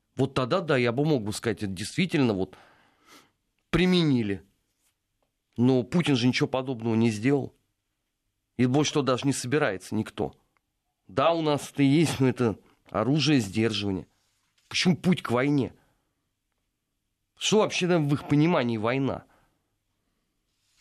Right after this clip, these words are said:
Самое главное, путь к войне. А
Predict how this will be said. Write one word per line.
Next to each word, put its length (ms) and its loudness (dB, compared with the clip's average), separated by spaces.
Самое 240 -2
главное, 320 0
путь 380 0
к 80 -8
войне. 380 0
А 340 2